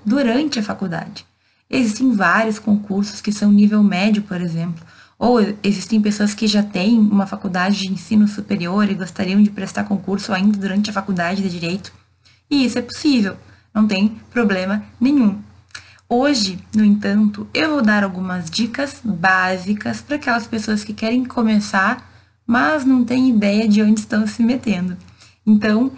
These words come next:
eu vou te falar de sete pontos que são muito importantes que tu tenha em mente para fazer concurso público. O primeiro ponto para quem quer começar a fazer concurso é, com certeza, ler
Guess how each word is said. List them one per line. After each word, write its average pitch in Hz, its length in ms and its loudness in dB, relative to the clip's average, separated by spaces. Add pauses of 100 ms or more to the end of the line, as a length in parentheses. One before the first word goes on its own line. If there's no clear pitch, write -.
(160)
eu 220 80 0
vou 214 100 4
te 226 140 -4
falar 202 360 0
de 196 140 -2
sete 226 520 -4
pontos 202 680 0
que 214 100 -4
são 208 240 0
muito 247 600 4
importantes 208 640 -2
que 208 120 -6
tu 214 140 -6
tenha 202 320 0
em - 20 4
mente 208 480 4 (400)
para 202 200 0
fazer 180 500 -6
concurso 160 840 -4 (300)
público. - 500 -4 (1080)
O - 20 -20
primeiro 269 380 2
ponto 214 420 2
para 196 160 0
quem 202 160 0
quer 202 160 -2
começar 254 360 0
a - 20 -6
fazer 220 260 0
concurso 214 640 0
é, 202 80 0
com 247 280 0
certeza, 226 720 0
ler 208 440 4